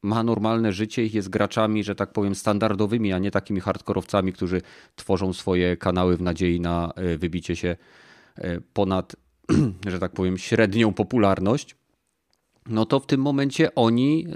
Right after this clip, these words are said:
e, stracili tą szansę. Nie mieli możliwości złożenia preorderu i na pewno byli sfrustrowani. Na szczęście, e, te dwa grzechy, można też wspomnieć o tym, że bardzo szybko Sony samo przeprosiło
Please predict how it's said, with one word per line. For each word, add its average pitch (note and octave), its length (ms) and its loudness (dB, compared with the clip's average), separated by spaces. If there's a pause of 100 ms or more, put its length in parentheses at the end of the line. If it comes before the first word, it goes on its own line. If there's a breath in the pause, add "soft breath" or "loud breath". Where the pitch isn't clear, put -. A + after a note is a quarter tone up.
(140)
e, D#3 40 -4
stracili G3 440 -2
tą A3 140 0
szansę. C#3 500 -2
Nie A2 140 0
mieli E3 200 4
możliwości D3 520 0
złożenia A#2 360 0
preorderu F#2 680 2 (320 loud breath)
i B2 240 4
na C#3+ 120 2
pewno A#2+ 260 2
byli C3+ 180 -4
sfrustrowani. D#3 680 0
Na G#2 120 0
szczęście, D3+ 500 0 (440 soft breath)
e, A2+ 480 2
te A#2 180 0
dwa A#2 200 2
grzechy, C3 680 0
można A2+ 280 0
też A2 160 0
wspomnieć A2+ 380 0
o A2 60 2
tym, C3 180 -2
że G#2+ 100 -2
bardzo G#2+ 240 0
szybko A#2 320 -2
Sony A2 360 0
samo B2+ 340 0
przeprosiło A2 840 0